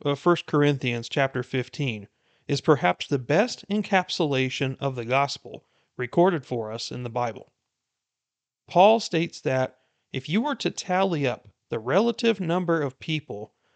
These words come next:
who witnessed the risen Jesus with their own eyes, it was about five hundred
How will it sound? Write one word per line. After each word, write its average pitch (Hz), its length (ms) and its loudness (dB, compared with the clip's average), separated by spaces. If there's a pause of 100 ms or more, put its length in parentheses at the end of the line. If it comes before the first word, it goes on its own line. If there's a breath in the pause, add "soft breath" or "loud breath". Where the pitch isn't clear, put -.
(160)
who 135 100 -2
witnessed 180 680 -2
the 117 120 -10
risen 170 360 0
Jesus 147 640 -4 (140)
with 123 180 -8
their 120 240 -6
own 180 400 2
eyes, 160 540 -6 (920)
it 151 120 -2
was 160 200 4
about 123 360 -2
five 220 480 -2
hundred 202 540 -2